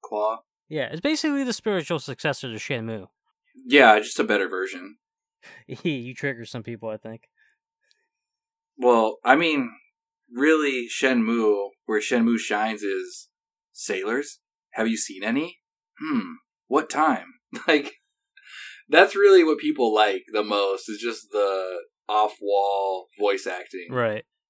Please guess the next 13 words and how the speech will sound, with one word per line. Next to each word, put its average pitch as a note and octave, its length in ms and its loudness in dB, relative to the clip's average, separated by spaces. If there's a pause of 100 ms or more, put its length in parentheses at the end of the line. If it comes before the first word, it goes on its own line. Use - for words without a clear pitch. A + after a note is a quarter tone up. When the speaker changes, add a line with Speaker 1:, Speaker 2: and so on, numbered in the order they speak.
(220)
Speaker 2:
<laughs> - 160 -18
All E3 120 -10 (1500)
right, D#3+ 180 0
dude, D3+ 140 0
let's D3+ 160 -4
get F3+ 200 -4
to F3+ 120 -2
you. F3+ 260 0
We D#3 120 -6
got, D#3+ 260 2
uh, D3+ 200 4
Scarlet F3 520 -2
Nexus. C#3 760 -6